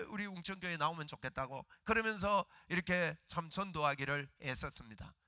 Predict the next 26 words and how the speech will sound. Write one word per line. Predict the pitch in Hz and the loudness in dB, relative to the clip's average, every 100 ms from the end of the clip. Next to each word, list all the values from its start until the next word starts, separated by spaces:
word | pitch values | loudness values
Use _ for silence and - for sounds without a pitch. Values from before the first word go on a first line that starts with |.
| - | -4
그런데 | 196 180 | -2 -2
동생이 | 170 160 170 175 165 | -4 -4 -4 -2 0
얼마 | 151 160 151 | 0 4 4
안 | 147 | 4
있다가 | 147 143 143 135 - - _ - | 0 2 2 2 -4 -20 _ -2
예수를 | 147 175 - 196 185 | 0 0 -2 -4 -4
믿는데요. | 143 135 139 117 110 110 - _ _ _ _ _ - | -6 -8 -6 -4 -4 -6 -14 _ _ _ _ _ -10
저분이 | 196 185 185 156 | -8 -6 -6 -6
처음에는 | - - 185 196 180 | -8 -10 -8 -8 -6
예수 | 135 131 175 | -6 -8 -10
믿을 | 190 175 | -10 -8
생각이 | 139 151 151 135 | -8 -6 -8 -8
없던 | 117 - 185 | -12 -12 -10
분입니다. | 175 139 113 113 175 147 | -10 -10 -14 -16 -16 -6
맞지요? | 143 - 139 113 131 _ _ _ _ _ _ _ - | -4 -4 -8 -10 -12 _ _ _ _ _ _ _ -8
예수 | 190 196 | -6 -8
믿은 | 262 277 285 302 226 | -10 -16 -12 -14 -10
게 | 196 | -10
기적입니다. | - 214 247 190 143 - 131 _ _ _ _ _ - | -8 -10 -10 -14 -20 -20 -20 _ _ _ _ _ -10
예수 | 151 160 | -8 -8
믿은 | 196 190 160 120 | -10 -12 -12 -14
게. | 156 _ _ _ _ _ _ _ _ - | -20 _ _ _ _ _ _ _ _ -8
그런데 | 262 254 262 | -4 -2 -2
이분이 | 269 302 247 160 | -2 -4 -4 -2
예수를 | 160 175 254 269 | -4 -4 -8 -10
믿는데요. | 208 190 180 135 113 104 | -10 -12 -12 -12 -12 -16